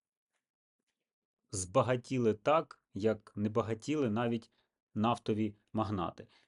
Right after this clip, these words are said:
Бо серед одного трильйона доларів випиляти кілька мільйонів доларів — це взагалі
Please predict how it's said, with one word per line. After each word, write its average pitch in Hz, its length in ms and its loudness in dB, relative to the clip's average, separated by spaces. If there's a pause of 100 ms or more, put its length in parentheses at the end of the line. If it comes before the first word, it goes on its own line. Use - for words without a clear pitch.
Бо 110 320 4
серед 117 360 2
одного 113 400 2
трильйона 110 680 2
доларів 113 500 2 (1200)
випиляти 113 680 2
кілька 123 320 0
мільйонів 113 600 0
доларів — 95 420 -2
це - 140 -8
взагалі 110 500 -2